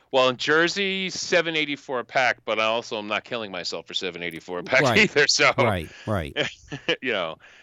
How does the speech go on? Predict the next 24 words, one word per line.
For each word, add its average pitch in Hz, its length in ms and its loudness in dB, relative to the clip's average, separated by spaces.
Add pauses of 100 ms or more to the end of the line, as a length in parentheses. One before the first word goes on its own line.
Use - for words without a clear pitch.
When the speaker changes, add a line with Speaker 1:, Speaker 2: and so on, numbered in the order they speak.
(420)
Speaker 1:
yeah, 90 200 0
that's 117 220 0
definitely 101 840 -2
a, 85 60 -4
uh, 82 140 -6 (340)
that's 107 160 -4
the 107 80 -2
other 92 160 -4
thing. 85 220 -14 (100)
They're, 147 160 4
they're 147 340 0
not 143 280 2
the 113 100 -2
same 120 320 0
thing 117 280 -4
either. 87 440 -6
You 110 80 -10
know, 90 160 -10
one 98 180 -6
will 85 80 -6
kill 101 220 0
you, 85 140 -4
one 85 180 -6
won't. 82 260 -10